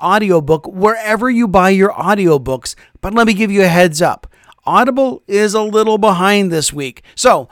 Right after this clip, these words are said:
find the Exponential Group's audiobook and let me know what you think. How groups can overcome politics and stay on mission.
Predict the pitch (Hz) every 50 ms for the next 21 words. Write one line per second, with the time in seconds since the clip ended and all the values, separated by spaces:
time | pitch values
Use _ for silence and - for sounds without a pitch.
0 | _ _ _ _ - 208 190 220 262 269 277 277 262 233 - - 208 233 220 220
1 | 208 214 220 190 190 202 208 185 - - - _ - - 196 214 240 240 233 202
2 | 185 175 151 135 156 151 139 - - - _ _ _ _ _ _ - 165 165 160
3 | 147 127 143 185 220 226 202 175 160 151 143 143 156 160 - 190 190 - 247 247
4 | 226 202 - - - - _ _ _ _ _ _ _ - 208 226 269 226 214 254
5 | 226 - - - - 196 190 - 151 165 165 151 170 165 - - 151 147 147 151
6 | 143 - - 147 139 135 127 120 104 - 107 95 92 - - - - - - _
7 | _ _ _ _ _ - 202 196 180 - - - 190 190 190 185 170 160 165 175
8 | 190 - - - 87 55 -